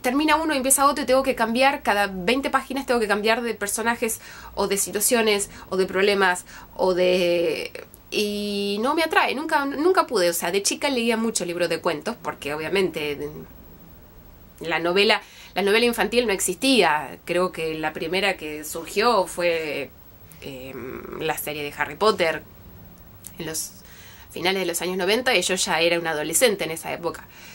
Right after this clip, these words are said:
Ahora encuentro más cómodo que si me voy a involucrar en una lectura, que sea una novela, una historia, eh, no que, no tienen que, por qué ser de och-, ochocientas páginas.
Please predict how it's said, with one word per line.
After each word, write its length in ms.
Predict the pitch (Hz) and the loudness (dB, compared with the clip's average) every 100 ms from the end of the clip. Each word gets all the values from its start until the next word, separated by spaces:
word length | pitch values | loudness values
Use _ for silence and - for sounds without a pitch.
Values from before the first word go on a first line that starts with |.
| - | 0
Ahora 480 | 175 202 214 233 - - - - - | 4 6 6 4 0 -8 -20 -20 -6
encuentro 400 | 190 185 196 190 | -2 0 0 0
más 120 | 202 | -2
cómodo 500 | - 269 269 277 302 - - - - | 2 2 4 2 0 -4 -20 -20 -14
que 120 | - | -6
si 160 | 180 175 | -2 0
me 160 | 170 160 | 0 2
voy 300 | 180 214 226 | 4 6 4
a 220 | 220 220 - - | 4 -2 -12 -16
involucrar 640 | - 180 165 175 320 359 302 | -8 -2 2 2 4 4 4
en 100 | 240 | 2
una 120 | 214 | 0
lectura, 480 | 180 165 170 165 175 | 0 -4 -2 -2 -2
que 100 | 170 | -2
sea 200 | 185 196 | 0 0
una 160 | 196 | 0
novela, 580 | 175 180 220 226 196 247 - - - - - - - - | 2 4 4 4 4 -2 -8 -20 -20 -20 -20 -20 -20 -12
una 160 | - 196 | -2 2
historia, 720 | 190 - - 208 208 214 226 - - - - - - | 2 0 0 2 4 4 4 -2 -20 -20 -20 -20 -10
eh, 840 | 139 147 147 147 147 143 135 170 165 - - | -6 -2 -2 -4 -4 -4 -6 -8 -12 -20 -6
no 220 | 330 370 | 2 2
que, 140 | - 160 | 2 2
no 180 | 208 247 | 2 4
tienen 200 | 202 180 | 4 4
que, 80 | |
por 220 | 160 175 175 | 0 -4 0
qué 120 | 202 | 2
ser 300 | - 196 202 | 4 4 2
de 200 | 170 160 | 0 0
och-, 300 | 165 165 - | -2 -4 -4
ochocientas 420 | 175 180 190 175 | -2 0 0 2
páginas. 640 | - 320 302 185 160 165 | 2 2 0 -2 -2 -4